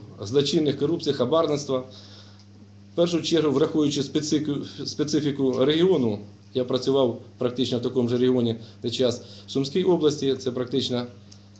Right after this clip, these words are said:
така ж область, ті ж самі практично проблеми, така ж специфіка регіону, це виявлення злочинних схем в лісовій спиртовій галузі, в сфері надрокористувань, нафтогазова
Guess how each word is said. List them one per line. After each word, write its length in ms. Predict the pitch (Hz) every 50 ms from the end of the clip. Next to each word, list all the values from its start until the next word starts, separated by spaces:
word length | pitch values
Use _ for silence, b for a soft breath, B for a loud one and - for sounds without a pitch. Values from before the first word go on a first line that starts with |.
| B - - -
така 300 | - 135 - 139 131 123
ж 120 | - - -
область, 420 | 147 143 131 131 123 123 - - - - - - - - - - - -
ті 100 | 139 135
ж 80 | -
самі 220 | - 139 135 131 123
практично 480 | 120 127 117 - 135 127 117 127 123
проблеми, 480 | 113 - 139 139 147 175 175 165 156 151 - - B B B B B B B B B B
така 240 | - 131 131 156 139
ж 120 | 127 123 120
специфіка 520 | - - 123 - 135 127 135 127 135 131
регіону, 420 | 135 143 156 180 185 175 160 147
це 160 | 131 - 151 151
виявлення 440 | 160 165 156 151 147 143 139 135
злочинних 480 | 123 117 147 143 147 - 160 147 143 135
схем 320 | 139 - 143 127 117 110
в 80 | 110 113
лісовій 380 | 127 127 - - 143 139 139 123
спиртовій 480 | 123 - 120 117 120 131 127 123 120
галузі, 400 | 113 131 139 143 139 139 147 147 147 - - B B B B B B B B B B B B B B B -
в 40 | -
сфері 400 | - - 175 185 175 165 156 147 143 - -
надрокористувань, 840 | 131 147 143 143 139 143 143 135 135 123 - 135 135 151 160 160 160 151 - - - - - -
нафтогазова 760 | 127 156 165 165 165 165 139 143 147 143 139 147 151 156 156